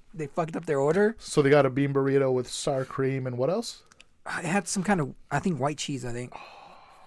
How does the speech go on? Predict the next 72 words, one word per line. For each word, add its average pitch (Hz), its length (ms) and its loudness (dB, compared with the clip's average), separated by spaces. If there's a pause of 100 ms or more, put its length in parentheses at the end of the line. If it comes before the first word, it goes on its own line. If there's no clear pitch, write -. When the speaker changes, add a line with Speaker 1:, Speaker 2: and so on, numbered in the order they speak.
(120)
Speaker 1:
I 170 40 -8
was 156 100 -8
like, 135 100 -8
"What 160 220 -4
is 165 140 -2
going 131 280 -6
on 202 180 0
here?" 139 140 0
And 131 100 -6
I 127 140 -8
ate 175 240 0
it. - 20 0
And 135 80 -2
I 135 40 -2
was 131 100 -8
like, 127 120 -8
"Oh 185 200 0
my 139 260 -4
God." 165 360 2
I - 80 -12
ate 170 160 -10
the 135 100 -12
whole 180 240 -6
thing. 175 300 -4
I 139 40 -4
think 170 140 -4
there 175 60 0
was, 147 100 -4
like, 135 120 -4
five 170 240 0
in 139 120 -6
there. 160 80 0
Speaker 2:
You're 156 100 6
like, 147 80 6
"I'm 151 80 6
not 127 120 2
complaining. 117 320 -4
I 135 40 -2
mean, 131 220 -4
all 123 140 -2
those." 117 140 -2
Speaker 1:
Holy 208 440 2
shit. 196 480 2
It 147 60 -2
was 156 240 -2
a 147 80 -2
life 156 260 -4
changer, 139 340 -4
but 131 160 -2
I've 147 140 2
never 139 400 0
asked 131 220 -4
for 127 100 -2
it 120 60 -2
again. 120 260 -8
Speaker 2:
The 139 80 -6
Taco 185 340 0
Bell 208 180 2
is 135 120 0
good. 120 320 0 (240)
Taco 139 140 -2
Speaker 1:
Yeah. 131 120 -2
Speaker 2:
Bell 139 160 0
is 117 120 -6
good. 104 260 -10 (260)
Ah, 113 460 -8
man, - 140 -16
I - 80 -10
like 135 160 -10
the 110 80 -18
chalupas, 107 540 -10
though. 104 260 -8